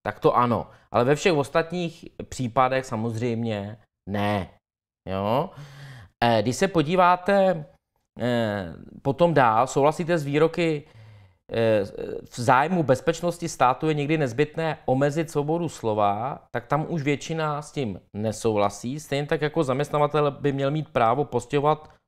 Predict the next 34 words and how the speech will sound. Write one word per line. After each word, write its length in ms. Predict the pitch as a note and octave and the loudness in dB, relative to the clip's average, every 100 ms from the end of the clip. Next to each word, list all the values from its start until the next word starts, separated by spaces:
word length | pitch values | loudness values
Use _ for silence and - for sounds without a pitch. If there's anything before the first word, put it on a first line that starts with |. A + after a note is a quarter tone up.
| - | 2
to, 220 | C3 C#3 | 4 4
co 140 | C#3+ | 2
mimo 260 | C#3+ C#3 D#3+ | -2 2 2
výkon 340 | B2+ A#2 D3+ | 2 -2 -2
svých 180 | D3 D3 | -2 -8
pracovních 400 | C3+ B2 C3+ C#3 | -4 -4 -4 -8
povinností 460 | B2 A#2 B2+ - C#3 | -6 -6 -6 -6 -4
veřejně 420 | A2+ A#2 A2+ B2 | -4 -4 -6 -6
říkají 500 | A2 A2 C3+ B2 A#2 - - _ - | -6 -6 -4 -4 -8 -14 -20 _ -4
nebo 180 | A#2 | -2
dělají 320 | A#2+ A2 A#2 A#2 | 0 2 2 0
jeho 180 | A2 | 0
zaměstnanci. 720 | A2+ G2+ A2 A2+ A2 G#2 - | -2 -2 -4 -4 -6 -6 -8
Úplně 220 | - C#3+ C3+ | -6 0 2
drtivě 500 | A#2+ A2+ C#3 C3 A#2+ | 2 0 -2 -2 -2
s 100 | - | -2
tím 300 | B2 A2+ A#2+ - - - | -6 -6 -8 -16 -20 -4
lidé 420 | A2 A#2 G#2+ G2+ | 2 4 4 2
nesouhlasí. 920 | G#2 G#2 - B2 B2+ A2 G2+ - F#2+ F2 _ _ - - A2 - - - | 0 -4 0 2 2 4 0 0 -14 -16 _ _ -20 -20 -20 -20 -20 -8
Eh, 560 | G#2+ G#2+ G2+ G2 F2+ F2 | -2 0 0 0 -2 -6
když 200 | G#2 A#2 | -6 -2
se 100 | D#3+ | 0
podívám 280 | D3+ D3 D3 | 4 4 4
zase, 440 | D3+ - A#2 F2 - | 0 0 -2 -2 -6
eh, 300 | - G#2+ F#2+ | -2 0 0
do 160 | G#2 B2+ | 2 4
ankety 380 | B2 A#2+ D3+ C#3 | 4 0 0 0
uvnitř 320 | B2 C#3+ D3 | -2 -4 -2
toho 120 | C#3+ | -4
článku, 440 | - A#2 A#2 A#2+ | 0 0 0 -2
můžete 300 | C#3 B2 C3 | -4 -4 -4
se 140 | C3 C#3 | -4 -4
svobodně 400 | B2 B2 C3 A2 | -4 -4 -2 -2
vyjadřovat, 640 | G2+ G#2+ A#2+ B2 C3+ - | 0 0 0 0 0 -6